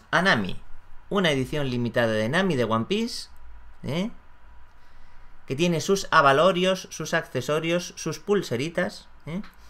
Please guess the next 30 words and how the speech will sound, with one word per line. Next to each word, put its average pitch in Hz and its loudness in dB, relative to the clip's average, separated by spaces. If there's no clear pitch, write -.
Y 151 0
esto 185 0
es 226 0
para 123 2
aquellos 139 0
que 127 -6
os 117 -4
habéis 143 -2
quedado 196 0
y 143 -4
me 135 0
habéis 135 2
preguntado 151 -2
que 127 -2
quién 202 2
era 185 2
esta 143 -2
señorita 147 -6
que 123 -2
decoraba 110 2
esa 113 -6
estantería 120 -4
acompañando 131 -2
a 110 -8
Super 113 -6
Pochaco. - -6
Pues 127 -4
aquí 175 -4
la 190 2
tenéis. 101 -4